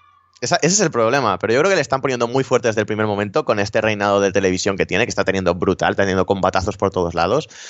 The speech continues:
Creo que es uno de lo-, de los heels con más recorrido en, que va a tener en el futuro en Ring of Honor y creo que sería la apuesta buena para, para sentarlo definitivamente como una estrella en el main event. Si no es Marty Scurll como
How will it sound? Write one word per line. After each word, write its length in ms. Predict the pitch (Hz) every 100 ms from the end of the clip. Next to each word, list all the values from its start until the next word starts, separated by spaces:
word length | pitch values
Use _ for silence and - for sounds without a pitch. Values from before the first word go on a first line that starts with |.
| - - -
Creo 180 | 113 117
que 60 | 117
es 120 | 113
uno 140 | 113
de 80 | 113
lo-, 420 | 110 107 104 104
de 100 | 101
los 380 | 101 104 - - - - - - -
heels 260 | 131 120
con 160 | - 110
más 180 | 107 113
recorrido 720 | 110 113 107 107 117 107 104
en, 200 | 101 95
que 80 | 95
va 60 | 101
a 40 |
tener 180 | 107 104
en 100 | 104
el 80 | 104
futuro 300 | 104 107 101
en 80 |
Ring 180 | 92 98
of 120 | 92 90
Honor 240 | 104 131
y 40 |
creo 140 | 110 110
que 80 | 160
sería 220 | 131 101
la 60 |
apuesta 600 | 92 110 107 101 110 98
buena 480 | 92 95 110 104 98
para, 500 | 92 98 90 90 87 85
para 180 | 101 98
sentarlo 580 | 107 101 92 104 101 98
definitivamente 580 | 104 104 101 92 95
como 180 | 95 95
una 120 | 101
estrella 340 | 95 - 107 95
en 60 |
el 80 | 90
main 180 | 95 87
event. 320 | 90 104 101 -
Si 580 | - - - - - 127
no 80 |
es 60 | 151
Marty 300 | 170 156 156
Scurll 360 | - - 151 135
como 240 | 127 120